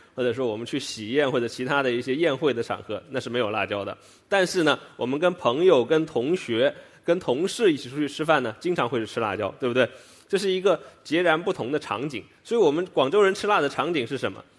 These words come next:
我们场景是非正式的，辣椒适用于非正式的场合，对吧？它是一个跟同事、朋友之间比较熟的人可以吃的东西。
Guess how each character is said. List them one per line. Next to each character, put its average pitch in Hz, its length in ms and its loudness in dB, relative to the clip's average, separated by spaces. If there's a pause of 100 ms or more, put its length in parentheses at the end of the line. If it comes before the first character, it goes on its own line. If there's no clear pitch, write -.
(120)
我 143 100 -2
们 214 120 -2
场 208 240 4
景 143 120 4
是 135 280 0
非 220 340 2
正 214 240 2
式 151 220 -4
的， 98 120 -4 (260)
辣 190 180 0
椒 180 180 -2
适 185 200 -2
用 170 140 2
于 156 80 0
非 202 240 0
正 196 220 -2
式 147 100 -12
的 117 80 -4
场 101 240 -10
合， 101 220 -12 (300)
对 127 80 -2
吧？ 113 180 2 (380)
它 160 120 0
是 165 160 0
一 147 80 0
个 143 160 2
跟 156 220 -2
同 135 260 -4
事、 156 160 -4
朋 139 220 -4
友 160 120 4
之 131 160 -4
间 151 160 0
比 131 80 -10
较 139 140 0
熟 139 240 -8
的 190 100 0
人 110 200 0
可 123 80 0
以 107 40 -2
吃 104 160 -12
的 107 80 -6
东 104 200 -10
西。 101 100 -14